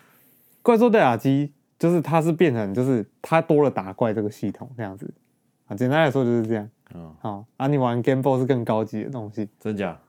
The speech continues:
Speaker 1: 对，因为 Game Boy 就是一个游戏机啊，你插卡带，你可以插不同卡带，它可以
Speaker 2: 哦。
Speaker 1: 玩不同类型的游戏。
Speaker 2: 所以你小时候是没有 Game Boy？
Speaker 1: 我没有 Game Boy 啊，而且我甚至还被人家诬告说我把他的 Game Boy 弄丢。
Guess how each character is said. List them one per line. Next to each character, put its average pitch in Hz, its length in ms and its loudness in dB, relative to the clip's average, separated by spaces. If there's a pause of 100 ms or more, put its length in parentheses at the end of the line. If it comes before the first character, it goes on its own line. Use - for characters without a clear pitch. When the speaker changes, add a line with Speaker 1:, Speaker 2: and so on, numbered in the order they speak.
Speaker 1:
对， 104 120 -6
因 101 80 -10 (400)
为 160 100 0
Game 165 200 2
Boy 170 160 4
就 151 80 2
是 151 260 2 (500)
一 131 60 -2
个 131 80 4
游 127 180 2
戏 143 180 0
机 123 220 0
啊， 120 80 0
你 117 160 -2
插 143 240 0
卡 113 240 -4
带， 104 320 -4
你 107 100 -8
可 127 60 0
以 139 60 2
插 135 200 -2
不 117 120 -2
同 107 200 -4
卡 95 220 -8
带， 113 160 -6
它 117 100 -6
可 117 120 -4
以 101 160 0
Speaker 2:
哦。 - 20 -12 (840)
Speaker 1:
玩 107 200 -4
不 127 140 -2
同 107 340 -6
类 110 100 0
型 101 220 -8
的 101 80 -10
游 123 80 -10
戏。 139 260 -10
Speaker 2:
所 170 140 -2
以 - 20 0
你 143 120 0
小 117 200 0
时 110 80 -2
候 135 120 0
是 135 280 -2 (200)
没 127 100 -4
有 117 80 -2
Game 107 220 -4
Boy？ 104 100 -2
Speaker 1:
我 98 60 0
没 180 80 2
有 202 100 2
Game 156 240 2
Boy 156 180 4
啊， 120 140 2
而 170 80 4
且 214 80 6
我 175 80 4
甚 208 220 4
至 214 40 6
还 165 80 4
被 180 180 2
人 151 100 2
家 160 220 2 (280)
诬 170 320 4
告 139 320 4
说 127 480 2
我 120 100 2
把 113 200 2
他 139 160 2
的 123 60 0
Game 120 200 0
Boy 123 140 2
弄 113 240 -2
丢。 95 260 -6